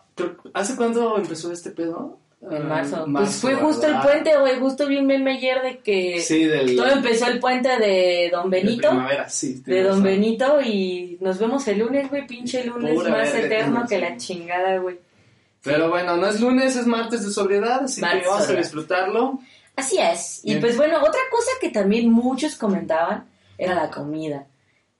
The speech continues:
Speaker 2: Y me gustó una respuesta de Luisa que dice lo siguiente: "Cabe destacar que también extraño la comida y no es solo la comida, es el simple hecho de tener ese tiempo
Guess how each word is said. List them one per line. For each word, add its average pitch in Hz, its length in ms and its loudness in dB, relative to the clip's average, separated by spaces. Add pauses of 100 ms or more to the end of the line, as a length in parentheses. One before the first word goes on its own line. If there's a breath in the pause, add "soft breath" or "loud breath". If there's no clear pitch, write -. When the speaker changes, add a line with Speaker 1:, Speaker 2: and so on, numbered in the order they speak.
(160)
Speaker 2:
Y 185 680 2
me 196 100 2
gustó 202 260 2
una 262 160 2
respuesta 202 760 -2
de 170 200 -2
Luisa 202 600 -2 (800 soft breath)
que 185 220 0
dice 202 480 2
lo 175 120 0
siguiente: 156 760 -6 (400 soft breath)
"Cabe 311 220 2
destacar 208 460 0
que 247 100 0
también 196 280 2
extraño 220 400 -2
la 190 160 0
comida 214 580 0
y 202 120 4
no 214 100 4
es 233 120 0
solo 262 220 0
la 214 180 0
comida, 175 560 0
es 202 180 -4
el 226 120 0
simple 220 400 -2
hecho 226 220 -4
de 196 80 -2
tener 185 400 -4
ese 240 320 0
tiempo 240 640 -2